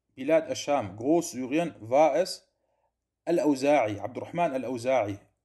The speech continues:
Und im Irak war es Sufyan al-Thawri. Diese vier zählten zu den ganz großen, zu den ganz großen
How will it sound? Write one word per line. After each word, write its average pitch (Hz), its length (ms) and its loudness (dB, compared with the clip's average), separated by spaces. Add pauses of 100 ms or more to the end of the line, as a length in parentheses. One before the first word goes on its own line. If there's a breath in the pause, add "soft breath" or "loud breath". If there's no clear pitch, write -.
Und 135 260 -14
im 170 160 -4
Irak 175 680 2
war 139 440 0
es 180 280 -2
Sufyan 139 680 -4
al-Thawri. 120 720 -4 (240)
Diese 165 320 -4
vier 175 360 0 (540 soft breath)
zählten 175 760 0 (320)
zu - 200 -10
den 127 320 -2
ganz 185 440 2
großen, 117 460 -4
zu 123 140 -14
den 131 180 -6
ganz 170 280 0
großen 143 460 -4